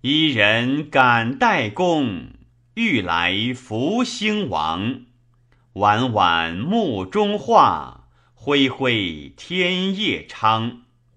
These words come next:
鸿门萧伯时，垓下允参枪。绝愁见萧载，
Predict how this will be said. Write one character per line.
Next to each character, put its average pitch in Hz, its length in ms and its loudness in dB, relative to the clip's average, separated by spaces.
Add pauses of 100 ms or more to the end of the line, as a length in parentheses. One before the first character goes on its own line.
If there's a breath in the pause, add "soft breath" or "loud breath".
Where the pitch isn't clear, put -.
(380)
鸿 170 400 -2
门 120 480 0
萧 233 500 2
伯 170 340 2
时， 104 800 -4 (320)
垓 123 320 0
下 80 760 -2
允 92 480 -4
参 107 440 -2
枪。 107 560 -2 (1000)
绝 156 280 2
愁 110 580 0
见 151 520 -2
萧 214 440 2
载， 82 640 -2